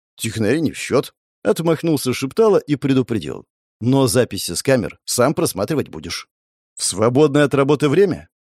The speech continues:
С кислой миной поинтересовался я. "Именно", кивнул Владимир Николаевич и уточнил. "Ты лысину свою не засветил, кстати?" "Нет, в бандане был".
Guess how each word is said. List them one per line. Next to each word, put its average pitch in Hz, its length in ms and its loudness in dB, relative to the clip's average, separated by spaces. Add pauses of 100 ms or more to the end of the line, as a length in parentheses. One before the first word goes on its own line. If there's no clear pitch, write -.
(100)
С - 160 -8
кислой 143 340 -2
миной 151 320 2
поинтересовался 117 920 -2
я. - 260 -12 (320)
"Именно", 185 800 2 (460)
кивнул 190 320 2
Владимир 127 440 2
Николаевич 175 580 0
и 160 60 -2
уточнил. 101 580 -4 (300)
"Ты 165 120 4
лысину 214 400 4
свою 127 240 0
не 123 140 2
засветил, 190 420 2
кстати?" - 440 -6 (300)
"Нет, 117 440 0
в 92 60 -16
бандане 117 500 0
был". - 260 -12